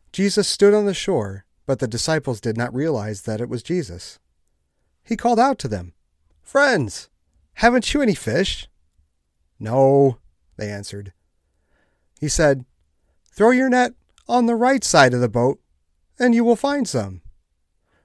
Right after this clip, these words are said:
When they did, they were unable to haul the net in because of the large number of fish. Then the disciple whom Jesus loved said to Peter,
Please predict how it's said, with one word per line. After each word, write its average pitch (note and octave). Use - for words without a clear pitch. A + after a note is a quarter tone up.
When C3
they A#2+
did, C3+
they C#3
were B2
unable E3
to -
haul D#3+
the C3+
net D3
in G2+
because D3+
of E3+
the E3+
large F3
number D3+
of C#3+
fish. -
Then C#3
the C3
disciple C3
whom C3
Jesus C3
loved C#3
said A2+
to A2
Peter, G#2